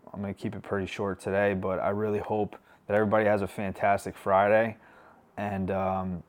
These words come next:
if you need help, if you need help getting into treatment, if you're struggling, if you need some type of resource to get sober, you can contact my direct line. That is two zero three, nine one seven, eight eight six two.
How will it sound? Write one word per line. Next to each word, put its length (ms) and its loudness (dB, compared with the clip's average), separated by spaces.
if 200 -2
you 60 -2
need 280 0
help, 360 4
if 140 -6
you 80 -6
need 240 0
help 240 -2
getting 220 -6
into 160 -6
treatment, 420 -2
if 100 -8
you're 80 -8
struggling, 600 0
if 120 -16
you 60 -4
need 160 -2
some 140 -8
type 240 -2
of 120 -8
resource 560 -2
to 120 -8
get 240 -2
sober, 560 2
you 100 -6
can 140 -4
contact 520 0
my 160 0
direct 380 -2
line. 240 -2
That 100 -4
is 120 -8
two 180 -6
zero 300 -2
three, 360 -4
nine 340 -6
one 160 -4
seven, 540 -4
eight 160 -4
eight 180 -6
six 240 -10
two. 280 -4